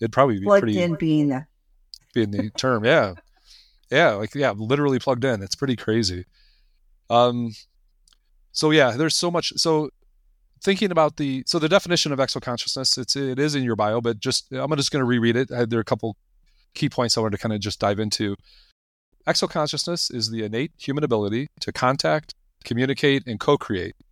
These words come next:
Speaker 1: with E Ts, spiritual and multidimensional beings. It advances emotional integration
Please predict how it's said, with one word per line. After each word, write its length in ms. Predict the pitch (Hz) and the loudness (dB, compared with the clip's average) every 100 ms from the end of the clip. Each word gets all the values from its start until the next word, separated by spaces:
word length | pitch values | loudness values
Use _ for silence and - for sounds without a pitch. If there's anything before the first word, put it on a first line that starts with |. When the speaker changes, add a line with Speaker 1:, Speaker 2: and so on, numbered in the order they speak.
| _ _ _ 90 | _ _ _ -10
Speaker 1:
with 160 | 90 | -4
E 100 | 170 | -4
Ts, 540 | 170 156 135 139 135 - _ _ _ | -2 0 0 0 -2 -4 _ _ _
spiritual 580 | - 147 147 - 151 135 | -2 0 0 2 0 0
and 160 | 113 | -2
multidimensional 680 | 110 120 131 117 113 - 107 | 0 0 0 -2 -2 -4 -2
beings. 500 | 107 98 87 90 - - _ _ _ _ | -2 -2 -6 -4 -4 -4 _ _ _ _
It 120 | 110 | -2
advances 480 | 110 123 135 - 131 | 2 2 2 2 -2
emotional 420 | 120 120 - 113 | 0 -2 -2 -6
integration 640 | 113 101 113 139 - 175 | -6 -4 -2 -2 -2 -4